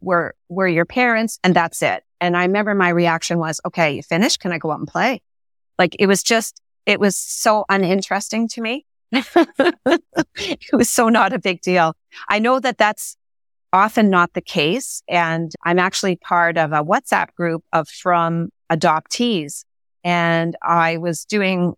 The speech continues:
like, a survey just to sort of get a sense of attitudes within this group for the book that I'm writing. And it, it was interesting that even, even people who are very well adjusted and have a wonderful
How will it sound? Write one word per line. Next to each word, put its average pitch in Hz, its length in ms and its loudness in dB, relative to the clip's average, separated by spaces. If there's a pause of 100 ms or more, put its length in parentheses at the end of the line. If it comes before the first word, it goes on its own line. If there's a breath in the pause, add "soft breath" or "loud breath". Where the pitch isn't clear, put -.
(140)
like, 175 220 0
a 220 80 4
survey 269 540 2
just - 240 -6
to 226 60 -4
sort 208 280 2
of 185 160 0 (160)
get 190 140 2
a 190 40 -4
sense 185 320 -2
of 175 160 -2
attitudes 180 640 -2
within 170 380 2
this 165 220 2
group 214 380 2 (460)
for 185 100 2
the 160 100 -2
book 233 260 -2
that 190 120 2
I'm 151 140 0
writing. 151 420 -4 (800)
And 185 480 0
it, 214 240 2
it 233 60 -2
was 226 140 -2
interesting 233 500 2
that 208 200 0
even, 294 400 -2 (140)
even 302 240 -6
people 247 240 -4
who 208 100 -4
are 196 160 2 (120)
very 269 240 0
well 214 240 0
adjusted 196 520 -4
and 190 140 -6
have 190 100 -8
a 190 60 -2
wonderful 185 580 -2